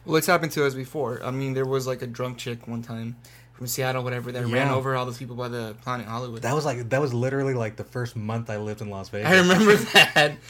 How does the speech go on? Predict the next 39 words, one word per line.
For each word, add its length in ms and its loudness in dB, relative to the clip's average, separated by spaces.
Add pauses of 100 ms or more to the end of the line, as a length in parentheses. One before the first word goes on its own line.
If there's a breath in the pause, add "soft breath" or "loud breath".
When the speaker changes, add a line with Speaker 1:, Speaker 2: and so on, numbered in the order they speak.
(240 loud breath)
Speaker 1:
Yeah, 320 8
I 440 6
remember 180 6
we 100 6
talked 320 2
about 260 2
it. 280 4
Speaker 2:
<laughs> 100 -20
And 180 0
it 60 -2
was 160 -2
like, 160 -2
"What? 200 -8 (400 loud breath)
Where 120 -6
the 60 -2
fuck 300 -6
did 120 -6
I 140 -2
move?" 240 -4 (300 loud breath)
But 100 -4
then 120 0
also, 300 2
like, 220 0
it, 100 -16
it, 400 -6
it 140 -4
happened, 480 -4
and 180 -4
that 140 0
was 160 2
horrifying, 500 0
too. 400 -4 (640 loud breath)
But 80 -2
it 60 6
was 100 2
that 220 -2
thought 180 -2
of, 120 -2
like, 380 -6